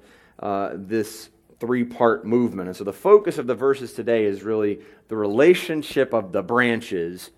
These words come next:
to one another. This is the relationship of Christians, of Jesus followers, to other Jesus followers.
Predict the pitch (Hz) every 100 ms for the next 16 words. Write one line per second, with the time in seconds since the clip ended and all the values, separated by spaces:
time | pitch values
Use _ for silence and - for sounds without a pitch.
0 | _ - 175 131 123 110 92 87 - _
1 | _ _ _ _ _ _ _ _ 123 135
2 | 135 120 117 - 104 104 147 170 151 120
3 | 143 131 120 - 147 127 - 92 90 87
4 | 87 107 139 123 120 160 113 98 95 95
5 | - 135 123 - 151 120 101 104 101 -
6 | - - 104 123 127 117 135 113 101 71
7 | 57 - -